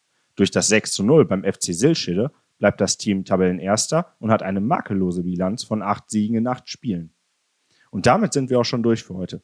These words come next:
zumindest was dieses Format angeht. Über den Tag wird es einiges zu berichten geben,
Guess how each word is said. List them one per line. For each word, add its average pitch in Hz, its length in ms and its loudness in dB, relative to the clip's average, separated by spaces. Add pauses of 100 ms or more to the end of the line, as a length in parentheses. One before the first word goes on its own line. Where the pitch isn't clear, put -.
zumindest 139 500 2
was 98 120 -6
dieses 120 300 -4
Format 90 340 -8
angeht. 85 380 -14 (680)
Über 101 220 6
den 85 160 2
Tag - 380 2
wird 95 140 -2
es 87 100 -4
einiges 87 460 -2
zu - 120 -4
berichten 104 460 2
geben, 90 320 0